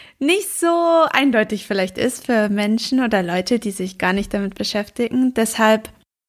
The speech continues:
erklär uns doch am besten erstmal, was ist denn Agri-P V?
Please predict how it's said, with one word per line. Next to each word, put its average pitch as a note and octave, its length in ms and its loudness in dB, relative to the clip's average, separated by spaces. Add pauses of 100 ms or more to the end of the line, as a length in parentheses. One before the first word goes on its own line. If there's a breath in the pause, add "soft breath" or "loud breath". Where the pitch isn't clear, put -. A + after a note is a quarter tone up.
(240)
erklär B3+ 300 2
uns B3 140 0
doch A#3+ 120 0
am G#3 140 -2
besten G#3+ 320 -4
erstmal, G3+ 880 -4
was A3 240 0
ist - 240 -2
denn G3 240 -2
Agri-P F#3 680 -4
V? - 440 -4